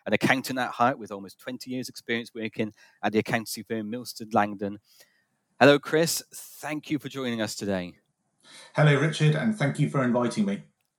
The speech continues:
Speaker 1: And in Accountant's Corner, we have Sam Mitchum, the founder of S J C M Accountancy. Hi, Sam. Thank you for joining us as well.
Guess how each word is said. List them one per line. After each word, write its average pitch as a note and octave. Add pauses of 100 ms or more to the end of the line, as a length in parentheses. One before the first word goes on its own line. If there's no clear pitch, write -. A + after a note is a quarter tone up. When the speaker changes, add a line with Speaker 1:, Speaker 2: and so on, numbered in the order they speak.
(240)
Speaker 1:
And B2
in C#3+
Accountant's B2+
Corner, A2+
we G2+
have F#2+
Sam A2
Mitchum, G#2 (340)
the G#2
founder G#2+
of G2
S A#2
J A2+
C A#2+
M A#2
Accountancy. G#2+ (520)
Hi, G#2
Sam. G#2
Thank -
you A2+
for -
joining G#2
us G2
as F#2+
well. E2